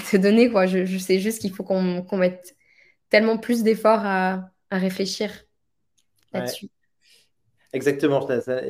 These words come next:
Speaker 2: on a, ça nous fait poser plein de questions. Il y a plein de mots, en fait, qu'on, qu'on s'aperçoit qu'on les définit mal, en tout cas,
Speaker 1: Ouais.
Speaker 2: par rapport à, à, à ces avancées de l'intelligence artificielle.
Speaker 1: Mhm.
Speaker 2: Euh,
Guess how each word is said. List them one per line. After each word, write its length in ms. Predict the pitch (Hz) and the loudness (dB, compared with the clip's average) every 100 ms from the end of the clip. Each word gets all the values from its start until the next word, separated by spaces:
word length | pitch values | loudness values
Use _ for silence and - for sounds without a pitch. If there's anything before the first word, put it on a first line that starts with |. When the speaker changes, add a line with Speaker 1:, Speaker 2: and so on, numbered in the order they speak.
| 131 | -6
Speaker 2:
on 180 | 120 123 | -6 -6
a, 300 | 123 120 120 | -4 -4 -6
ça 140 | - 127 | -6 -6
nous 80 | |
fait 140 | 127 139 | -4 -4
poser 420 | 139 123 131 123 | -2 -4 -4 -6
plein 260 | - 165 165 | -8 -6 -6
de 60 | |
questions. 640 | 147 143 - 147 139 143 147 | -6 -8 -6 -6 -4 -4 -6
Il 120 | - | -6
y 40 | |
a 60 | 120 | -6
plein 220 | 117 143 | -4 -4
de 180 | 135 123 | -2 -4
mots, 340 | 123 143 151 | -2 0 2
en 80 | 139 | 0
fait, 160 | 127 127 | -4 -10
qu'on, 360 | 127 113 110 _ | -12 -14 -16 _
qu'on 240 | _ - 127 | _ -20 -16
s'aperçoit 460 | - 123 120 - | -12 -8 -6 -6
qu'on 140 | - 117 | -8 -10
les 120 | 113 | -6
définit 380 | 123 117 127 127 | -6 -6 -8 -4
mal, 220 | 143 131 | -2 -2
en 100 | 117 _ | -6 _
tout 100 | - | -20
cas, 360 | - 120 113 - - 440 | -12 -10 -10 -16 -14 -12
Speaker 1:
Ouais. 120 | - - | -10 -4
Speaker 2:
par 100 | 143 | -2
rapport 440 | 139 135 139 113 | -2 -4 -6 -6
à, 160 | 110 - - - _ | -10 -16 -20 -20 _
à, 520 | 113 110 113 117 - | -12 -10 -12 -14 -12
à 60 | 120 | -8
ces 220 | 127 139 | -4 0
avancées 340 | 131 127 - 135 | 0 -2 -6 -8
de 80 | |
l'intelligence 480 | 123 113 120 117 117 | -8 -10 -10 -12 -16
artificielle. 640 | 110 - - - - 147 202 _ _ _ - | -20 -20 -20 -20 -10 -10 -10 _ _ _ -6
Speaker 1:
Mhm. 80 | 214 | -2
Speaker 2:
Euh, 280 | 123 120 | -2 -2